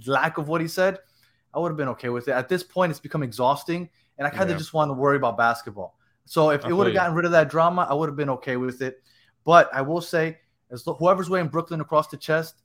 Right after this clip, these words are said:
Speaker 1: doesn't matter what the name on the back says, I'm rooting for them when they're on the court. So,
Speaker 2: Besides
Speaker 1: you know.
Speaker 2: Deshaun Watson, right?
Speaker 1: Yeah.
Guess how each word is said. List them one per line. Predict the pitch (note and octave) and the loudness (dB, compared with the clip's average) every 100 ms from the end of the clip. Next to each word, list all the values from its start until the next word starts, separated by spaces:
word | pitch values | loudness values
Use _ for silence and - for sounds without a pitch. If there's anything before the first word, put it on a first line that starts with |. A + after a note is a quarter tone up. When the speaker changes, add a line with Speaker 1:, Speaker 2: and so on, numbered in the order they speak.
| _ | _
Speaker 1:
doesn't | C#3+ D#3 | -6 0
matter | D#3 D#3 | 2 2
what | D3 C#3+ | 0 -4
the | |
name | C3 D3 | -6 -4
on | C#3+ | -4
the | B2+ | -2
back | C3 C#3 - | 0 0 0
says, | D3 D3 C#3+ _ _ - | -2 -2 -4 _ _ -4
I'm | D3 D3+ | -2 0
rooting | E3+ E3 | -2 -4
for | D#3+ | -2
them | D#3+ D#3+ _ _ _ | -2 -4 _ _ _
when | C3 D3+ D3+ | -4 -2 0
they're | C#3+ | 0
on | C3 C3 | 0 -2
the | A#2+ | -8
court. | - A#2+ A2+ _ _ _ | -6 -6 -6 _ _ _
So, | - - C3+ B2+ A#2+ - _ - | -10 2 2 4 0 -10 _ -10
Speaker 2:
Besides | G#2+ B2+ D3+ D#3 D3+ | -6 4 8 8 6
Speaker 1:
you | |
know. | C3+ D3 C#3 | 0 2 2
Speaker 2:
Deshaun | C3 | 2
Watson, | A#2 - G#2+ | 0 -4 -10
right? | G#2 G2+ - _ _ _ _ _ _ _ _ _ _ _ _ _ _ _ _ _ _ - - - A#2 - - - G#3+ | -8 -8 -12 _ _ _ _ _ _ _ _ _ _ _ _ _ _ _ _ _ _ -8 -6 -6 -8 -10 -14 0 0
Speaker 1:
Yeah. | A#2+ G#2+ C#4 | 0 -2 0